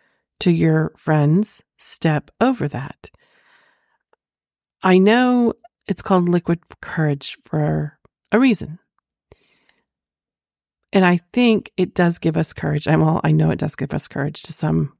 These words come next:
degree. But here's the thing. I, I think even though there was the one time that I did have sex with a friend,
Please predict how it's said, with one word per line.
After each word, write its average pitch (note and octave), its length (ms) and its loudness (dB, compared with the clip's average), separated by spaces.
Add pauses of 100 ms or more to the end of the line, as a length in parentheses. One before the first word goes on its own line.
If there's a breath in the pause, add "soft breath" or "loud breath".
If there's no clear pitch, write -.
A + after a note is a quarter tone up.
degree. D#3+ 520 2 (1800 soft breath)
But A3 160 2
here's C#4+ 260 0
the G#3+ 100 0
thing. C#3+ 540 -2 (100)
I, - 200 -8
I F#3+ 120 0
think C4 400 0
even G#3+ 440 2
though E3 460 0
there F3+ 100 -4
was F3 140 0
the F3 80 2
one G3 260 4
time D#3 380 0
that D3+ 280 -2 (840 soft breath)
I F3 100 4
did D#3 280 2
have C#3+ 160 -4
sex - 300 -6
with D#3 140 -6
a D3+ 40 -8
friend, D3 380 -4